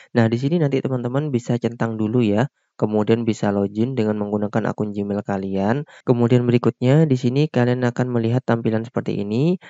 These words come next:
Nah, di sini untuk bisa menghasilkan uang di aplikasi ini, teman-teman harus memasukkan username I D dari Instagram kalian. Nah, di sini misalnya saya akan masukkan Instagram saya.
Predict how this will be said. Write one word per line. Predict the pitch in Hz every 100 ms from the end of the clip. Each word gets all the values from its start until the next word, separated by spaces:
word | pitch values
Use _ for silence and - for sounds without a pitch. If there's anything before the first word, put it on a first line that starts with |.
| - _ -
Nah, | 113 107
di |
sini | 113 165 156 113 139 165 -
untuk | 147 131 151 131
bisa | 117 - 135
menghasilkan | 127 120 123 117 113
uang | 117 117
di | 113
aplikasi | 110 - 110 110 110 107
ini, | 127
teman-teman | 131 113 107 113 123 147 _ - _ -
harus | 113 127 -
memasukkan | 117 113 110 - - 139
username | 127 117 120 113 117 127 123 110
I | 107
D | 104 127 135
dari | 131 104 98 113 131 139
Instagram | 127 117 110 104 107 104
kalian. | 101 98 101 104 98 92 - _ _ _ -
Nah, | 101
di | 95
sini | 107 101 117
misalnya | 110 104 110 120
saya | 117 104
akan | - 107
masukkan | 104 - - 117
Instagram | 117 110 104 104 101
saya. | 101 98 95 117